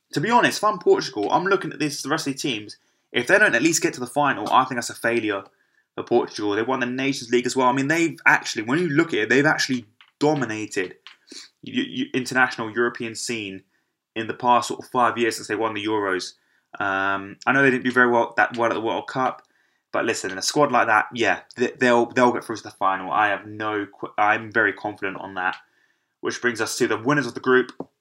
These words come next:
the reigning world champions, France. I mean, it's the same thing, really. The, the squad they've got is a joke.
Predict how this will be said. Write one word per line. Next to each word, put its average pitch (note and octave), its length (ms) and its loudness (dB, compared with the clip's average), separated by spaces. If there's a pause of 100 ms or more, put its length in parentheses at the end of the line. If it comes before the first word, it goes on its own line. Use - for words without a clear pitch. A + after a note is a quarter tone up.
the A2 120 -10
reigning A#2+ 580 -2
world C3+ 340 4
champions, A2+ 540 0
France. - 580 -6 (560)
I G#2+ 60 -2
mean, G#2+ 320 0
it's B2 160 0
the A#2+ 60 -2
same A2 320 -2
thing, A2+ 220 -6
really. F#2+ 360 -4 (120)
The, A2+ 180 -4 (160)
the - 160 -10
squad D3 340 0
they've A2 140 -6
got B2+ 140 -4
is G#2 40 -8
a G2 60 -6
joke. G2 440 -4